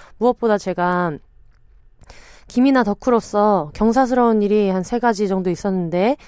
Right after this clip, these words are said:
일단 사월 이십칠 일에 김이나 작가님 생일이 있었어요. 그래가지고 생신이라고는 안 하고 싶어요. 너무,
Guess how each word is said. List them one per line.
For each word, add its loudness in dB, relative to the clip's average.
일단 0
사월 2
이십칠 -4
일에 0
김이나 -2
작가님 -2
생일이 -2
있었어요. 0
그래가지고 -4
생신이라고는 2
안 2
하고 0
싶어요. -4
너무, 0